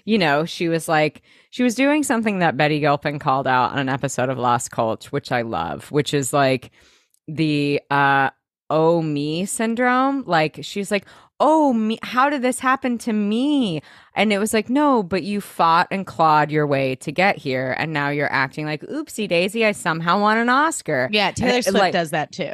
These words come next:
Speaker 2: Yeah.
Speaker 1: Yes, they talk, yeah, they talk about her on that episode too.
Speaker 2: Mm-hmm.
Speaker 1: And I was like, that, I was like, "That's a really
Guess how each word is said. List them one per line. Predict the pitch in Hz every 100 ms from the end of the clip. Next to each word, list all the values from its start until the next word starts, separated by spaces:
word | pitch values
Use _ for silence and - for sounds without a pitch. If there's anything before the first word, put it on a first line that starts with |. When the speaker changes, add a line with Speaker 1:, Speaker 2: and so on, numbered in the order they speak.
| -
Speaker 2:
Yeah. | - 156
Speaker 1:
Yes, | 214 247 175 -
they | 196
talk, | 226 185
yeah, | 185 196 131
they | 143 160
talk | 175 156
about | 143
her | 156
on | 147 135
that | 113
episode | 117 - 120
too. | -
Speaker 2:
Mm-hmm. | 120 92
Speaker 1:
And | 123
I | 135
was | 143 147
like, | 143
that, | 185 185 -
I | 196
was | 202
like, | 208
"That's | 233 254 -
a | 240
really | 196 175 180 175 170 170 170